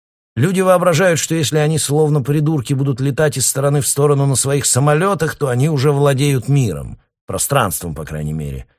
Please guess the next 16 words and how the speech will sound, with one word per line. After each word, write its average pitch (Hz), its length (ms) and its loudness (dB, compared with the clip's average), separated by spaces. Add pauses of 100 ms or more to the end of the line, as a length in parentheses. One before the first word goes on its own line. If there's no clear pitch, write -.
(260)
и - 60 -18
так - 160 -14
далее, 165 320 0
и 139 40 -6
так 127 180 -4
далее. 71 380 -4
На 60 200 -16
самом 202 320 -2
деле 196 220 -2
их 147 100 -8
так 170 180 -2
называемая 170 540 0
наука, 156 640 -2 (500)
наука 165 360 -2
профанов, 160 680 0
которые 113 400 -2